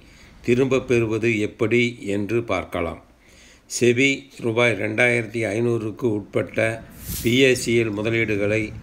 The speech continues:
திரும்ப கொடுத்துள்ளது. இப்பொழுது ரூபாய் ரெண்டாயிரத்தி ஐந்நூறுக்கு மேல் உள்ள எல்லா பி ஏ சி எல் முதலீடுகளையும் திரும்ப கொடுப்பதற்காக பி ஏ சி எல் முதலீட்டாளர்களை விண்ணப்பம் செய்யும்படி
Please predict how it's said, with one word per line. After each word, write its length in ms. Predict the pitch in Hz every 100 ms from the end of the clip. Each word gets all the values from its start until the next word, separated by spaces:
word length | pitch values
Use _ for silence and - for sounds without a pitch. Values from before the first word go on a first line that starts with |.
| - -
திரும்ப 380 | 117 113 113 -
கொடுத்துள்ளது. 600 | 107 101 104 95 90 82 80 - - - - - -
இப்பொழுது 580 | 104 113 139 127 110 127 127
ரூபாய் 340 | 117 113 127 123
ரெண்டாயிரத்தி 680 | 107 110 127 123 117 117 117
ஐந்நூறுக்கு 600 | 107 120 120 113 - 107
மேல் 280 | 110 117 110
உள்ள 180 | 107 104
எல்லா 340 | 98 113 120
பி 180 | 117 113 113
ஏ 100 | 117
சி 200 | 117 110
எல் 200 | 110 107 101
முதலீடுகளையும் 800 | 107 110 104 98 98 101 110 113 - - - -
திரும்ப 440 | 117 117 123 127 123
கொடுப்பதற்காக 760 | 120 127 120 107 - 101 95 107 113 113 - - -
பி 140 | 113 127
ஏ 100 | 127
சி 180 | 120 120 117
எல் 180 | 113 104
முதலீட்டாளர்களை 1040 | 110 113 104 110 98 101 95 92 110 117 120 - - -
விண்ணப்பம் 480 | 107 131 107 120 117
செய்யும்படி 640 | 117 110 107 98 101 117